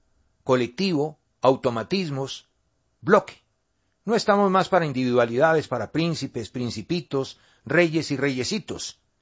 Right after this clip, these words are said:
Ninguno, nadie tiene derecho adquirido en selección nacional, y menos puestos asegurados e inamovibles.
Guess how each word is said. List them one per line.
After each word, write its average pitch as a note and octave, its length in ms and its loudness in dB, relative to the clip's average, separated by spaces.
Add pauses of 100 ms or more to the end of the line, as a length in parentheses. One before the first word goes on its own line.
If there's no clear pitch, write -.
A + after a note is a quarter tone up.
(760)
Ninguno, G#3+ 680 10 (540)
nadie G3 560 4
tiene F3 500 2
derecho C#3+ 400 0
adquirido B2+ 640 -4 (680)
en C3+ 140 -2
selección C3 400 -4
nacional, B2+ 520 -6 (400)
y D#3 140 2
menos F3+ 260 2
puestos F3+ 380 0
asegurados C#3+ 760 2
e G3 140 8
inamovibles. F3 1000 2